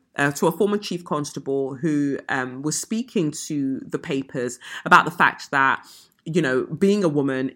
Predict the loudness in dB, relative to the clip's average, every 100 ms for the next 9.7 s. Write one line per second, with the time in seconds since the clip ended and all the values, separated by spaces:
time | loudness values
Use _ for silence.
0 | -2 -2 -2 -4 -4 -4 -4 -2 -2 -4
1 | -8 -6 -6 -4 -2 0 0 -2 0 2
2 | 2 2 -2 -4 -8 -6 -6 -6 -2 -2
3 | -2 -2 -2 -4 -6 -4 -2 -2 -4 -4
4 | -4 -6 -6 -4 -4 -4 -4 -2 -2 -4
5 | -8 -18 _ _ 2 2 4 2 2 0
6 | 2 2 4 2 2 0 0 0 -2 0
7 | -2 0 0 4 6 6 4 4 2 -2
8 | -2 -4 -6 -10 -20 0 2 4 2 0
9 | -2 -2 -2 -4 -2 -2 -4